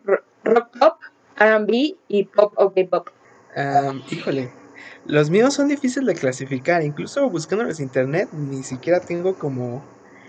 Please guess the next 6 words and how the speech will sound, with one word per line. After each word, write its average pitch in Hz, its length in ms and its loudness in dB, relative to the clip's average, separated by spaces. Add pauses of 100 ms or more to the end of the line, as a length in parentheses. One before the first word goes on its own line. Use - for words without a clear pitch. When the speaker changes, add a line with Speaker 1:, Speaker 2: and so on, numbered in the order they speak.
(280)
Speaker 2:
como 143 280 0
una, 160 480 0 (100)
este, 139 600 -6
<laughs> - 40 -10
referencia 156 760 -2
clara. 165 420 -4